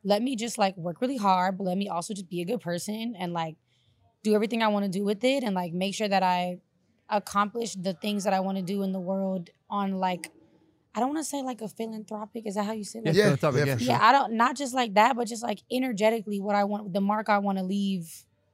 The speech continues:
Speaker 1: isn't based on, like, I gotta prove to y'all that I came from the bottom. Like, the mark I wanna leave is, like, we all flow through in and out of what that looks like. And that looks like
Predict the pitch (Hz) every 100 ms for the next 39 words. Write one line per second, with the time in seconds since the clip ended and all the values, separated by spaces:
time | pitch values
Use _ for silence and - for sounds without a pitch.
0 | _ _ - 233 185 208 190 - 156 208
1 | 196 - 208 190 185 180 175 165 - 185
2 | 190 180 - 202 - 185 175 175 170 -
3 | 180 175 170 165 170 165 165 156 175 185
4 | 185 175 - _ _ _ 190 165 170 202
5 | 214 214 208 196 190 185 202 190 175 165
6 | 185 180 - 175 196 - 202 196 190 180
7 | 202 _ - 202 208 208 208 208 208 202
8 | 196 190 185 185 175 196 196 170 185 -
9 | 247 247 208 190 190 196 214 233 226